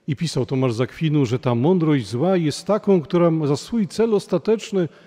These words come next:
za swoje szczęście uznaje dobra ziemskie. A istotą takiej głupoty jest pycha, która tak często wchodzi w nasze życie.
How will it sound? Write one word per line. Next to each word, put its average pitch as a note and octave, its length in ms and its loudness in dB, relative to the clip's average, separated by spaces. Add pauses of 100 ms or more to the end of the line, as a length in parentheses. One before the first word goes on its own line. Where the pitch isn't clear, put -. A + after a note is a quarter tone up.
(300)
za C#3 140 0
swoje D#3 320 2
szczęście E3+ 540 -2
uznaje C3 380 0
dobra A#2 340 2
ziemskie. G2 560 -10 (540)
A D3 80 2
istotą C#3 440 -2
takiej D#3 360 -4
głupoty A#2+ 460 -8
jest - 320 -8
pycha, - 420 -6 (580)
która C3+ 240 2
tak B2 160 -4
często B2+ 500 -2
wchodzi A2 380 -2
w G#2 80 -2
nasze G#2+ 280 -4
życie. G2 400 -12